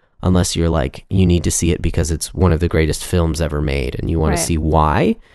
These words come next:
Speaker 1: then yeah, go ahead and watch it. I just wouldn't expect too much from, like, the plot necessarily. So that being said,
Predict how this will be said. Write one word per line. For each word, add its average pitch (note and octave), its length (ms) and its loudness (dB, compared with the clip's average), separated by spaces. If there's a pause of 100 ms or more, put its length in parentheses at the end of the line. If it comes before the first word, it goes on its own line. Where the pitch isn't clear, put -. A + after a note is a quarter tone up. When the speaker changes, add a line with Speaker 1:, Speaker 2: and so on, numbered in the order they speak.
(200)
Speaker 1:
then D#3 160 8
yeah, C#3+ 200 4 (180)
go A#2 140 4
ahead A#2 140 2
and F#2 100 2
watch G2+ 260 2
it. C#2+ 160 -4 (280)
I A#2 120 4
just A#2 220 0
wouldn't G#2 300 4
expect - 360 -2
too - 140 2
much F2 260 0
from, E2 400 -2
like, D#2+ 220 -4
the - 80 -4
plot - 420 -2 (960)
necessarily. D2+ 840 -2 (1040)
So D3 140 4
that B2 180 6
being A2 180 4
said, F#2 320 2